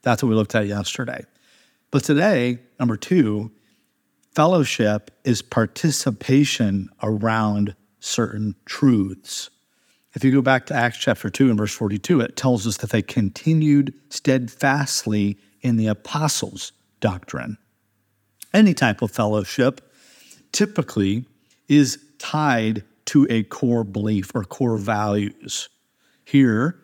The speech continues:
it says it is tied to the apostles' doctrine. And see, doctrine either divides or unites, depending on your position on where you land with that. I want us to think for a moment about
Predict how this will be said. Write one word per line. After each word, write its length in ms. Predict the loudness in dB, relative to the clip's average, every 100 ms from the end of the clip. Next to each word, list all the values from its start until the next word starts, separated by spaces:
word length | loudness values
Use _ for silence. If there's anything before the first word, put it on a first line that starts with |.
| _
it 80 | -4
says 520 | 0 0 2 -2 -6 -14 _
it 100 | -4
is 180 | -2 -4
tied 420 | -6 -4 -4 -2
to 80 | 0
the 140 | 0 0
apostles' 680 | -2 -2 -2 0 -2 -2 -8 _ _ _ _
doctrine. 520 | 0 0 -2 -2 -4 _ _ _ -4
And 100 | 0
see, 140 | 0
doctrine 840 | -2 -2 -2 -2 -4 -4 -2 -4 -6 _ _ _ _ _ _ _ _
either 580 | 0 2 4 2 0 -4 _ _
divides 760 | 0 2 2 0 2 0 0 -4 -2
or 160 | 0
unites, 800 | 2 2 2 2 0 -2 -6 -14 -14 _
depending 480 | -10 -4 0 4 4
on 140 | 4 2
your 160 | 0
position 560 | 0 -2 0 -2 0 2
on 200 | 2 2
where 140 | 2
you 180 | 2 4
land 360 | 2 0 2 0
with 180 | -2
that. 240 | -6 -12 -14 _ _ _ _ _
I 60 | 0
want 200 | 4 4
us 200 | 2 0
to 140 | -4
think 280 | 0 2 2
for 140 | 2 0
a 60 |
moment 340 | 2 2 0 -2
about 380 | -2 -2 -4